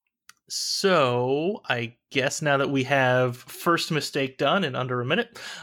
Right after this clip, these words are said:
uh, <laughs> let's go ahead and see how many more we can get within the next hour of us talking, and, uh, start on the first set of, uh, conversation topics for,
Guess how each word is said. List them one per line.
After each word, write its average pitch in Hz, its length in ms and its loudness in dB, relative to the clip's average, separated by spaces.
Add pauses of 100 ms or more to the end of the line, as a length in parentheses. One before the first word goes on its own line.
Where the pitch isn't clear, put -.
(120)
uh, 135 300 6 (100)
<laughs> - 60 -10
let's 180 160 4
go 190 140 4
ahead 180 380 0
and 135 120 -2
see - 140 2
how 165 120 2
many 156 180 2
more 135 200 4
we 120 80 4
can 120 140 -2 (100)
get 123 200 -2 (160)
within 120 240 -4
the 120 60 -4
next 117 260 -6
hour 117 260 0
of 117 80 -4
us 113 120 -6
talking, 120 380 0 (440)
and, 120 320 -2
uh, 123 160 4
start 160 300 2
on 175 340 2 (200)
the 180 120 2
first - 440 0 (140)
set 123 200 2
of, 123 420 2
uh, 113 340 0 (100)
conversation 120 600 0
topics - 420 -4
for, 113 380 -4